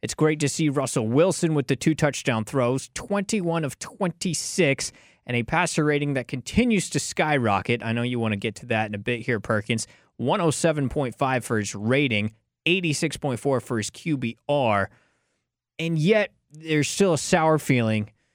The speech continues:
because you didn't come through it unscathed. Chris Carson, the seventh round draft pick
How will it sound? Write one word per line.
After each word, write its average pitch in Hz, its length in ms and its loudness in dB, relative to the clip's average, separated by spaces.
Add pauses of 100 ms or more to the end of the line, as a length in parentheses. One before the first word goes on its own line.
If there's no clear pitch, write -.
(240)
because 143 520 0
you 131 180 -12
didn't 170 280 2
come 143 280 0
through 120 280 2
it 123 180 -2
unscathed. 110 840 -2 (560)
Chris 170 220 2
Carson, 131 500 2 (400)
the 104 380 0
seventh 170 340 2
round 143 320 2
draft 127 320 0
pick - 400 -4